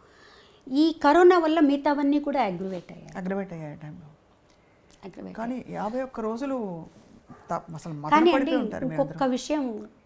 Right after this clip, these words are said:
Speaker 1: అద్-, అదంతా అయిపోయి ఇప్పుడు టూ ఇయర్స్ అయిపోయింది కదండి. ఇప్పుడు ఆలోచిస్తే నాకు తనకి ఏది మంచిదో అదే జరిగింది అనిపిస్తుంది. అంటే మనకి బాలుగారు లేరు, మనకి లోటు తీరదు ఈ లోటు, కానీ బాలుగారు మటుకు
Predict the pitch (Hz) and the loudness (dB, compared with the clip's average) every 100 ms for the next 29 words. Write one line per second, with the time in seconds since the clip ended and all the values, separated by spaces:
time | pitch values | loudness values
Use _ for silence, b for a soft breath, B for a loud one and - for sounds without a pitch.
0 | _ 220 202 - 214 220 254 277 262 247 | _ -6 -6 -4 0 2 2 2 2 2
1 | 262 254 247 262 247 226 - 220 208 185 | 0 -2 0 2 2 2 -2 -4 -4 -8
2 | 185 175 175 - _ b b b b b | -8 -10 -10 -12 _ b b b b b
3 | - 240 240 196 240 269 262 - 220 196 | -12 0 2 4 2 -2 -6 -6 -6 -4
4 | 180 196 202 - - - 226 214 208 226 | -8 -12 -14 -16 -20 -8 -6 -4 0 2
5 | 247 254 240 233 233 214 208 196 185 180 | 2 0 -2 -4 -4 -4 -6 -8 -10 -10
6 | 175 165 _ - - 170 - _ - b | -14 -14 _ -18 -18 -18 -20 _ -20 b
7 | b b - 254 330 339 285 214 226 233 | b b -2 4 6 6 2 4 4 4
8 | 202 175 165 - - _ _ _ - 165 | 0 -2 -4 -8 -14 _ _ _ -20 -20
9 | _ _ _ 202 226 262 240 208 214 - | _ _ _ -4 -2 0 0 0 -2 -6
10 | - _ _ 254 226 165 156 170 165 - | -18 _ _ -2 -2 -4 -6 -8 -10 -20
11 | _ b b b _ 262 294 208 196 233 | _ b b b _ 2 2 4 2 4
12 | 285 262 233 208 - | 4 2 0 -6 -8